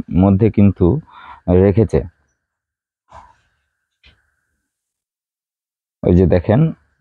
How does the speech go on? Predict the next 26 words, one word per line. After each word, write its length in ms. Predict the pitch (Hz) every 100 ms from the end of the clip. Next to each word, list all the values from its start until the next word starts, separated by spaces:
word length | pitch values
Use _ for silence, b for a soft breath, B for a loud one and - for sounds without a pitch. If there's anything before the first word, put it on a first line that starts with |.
| -
বেশ 280 | 90 95 - - 80
ভালো 260 | 85 95 98
পরিমাণ 360 | 101 95 92 90
পশম 280 | 92 - 98 110
ছিঁড়েছে। 400 | - 90 80 95 156 _ _ _ _ _ _
আহ, 200 | 82 87
ছিঁড়ে 400 | 85 - 87 87 85 85 85 -
মোটামুটি 600 | 85 85 82 82 - 82 78 - 80
নেস্ট 260 | 85 82
বক্সটা 300 | 78 80 -
মোটামুটি 500 | 82 80 90 92 - 90 87
তৈরি 260 | 92 90 95
হয়ে 280 | 82 95 101
গেছে 280 | 85 - 117 185 _ _ _ _ _ _ -
এবং 200 | 82 85
সে 180 | 85 92 85 85
আরো 220 | - 90 98
কিছু 260 | - 85 -
পশম 300 | 82 78 87 82
সে, 220 | - 80 76 65 - b b b b -
আহ, 220 | 85 78 85
ছিঁড়বে 440 | - - 92 80 67
এখন। 300 | 62 - 60 76 _ _ _ _ _ _ _ _ _ _ _ _ _ _ _ _ _ _ _ _ _ _ _ _ _ _ -
এই 100 | 82
যে 100 | 80
দেখেন, 300 | 82 -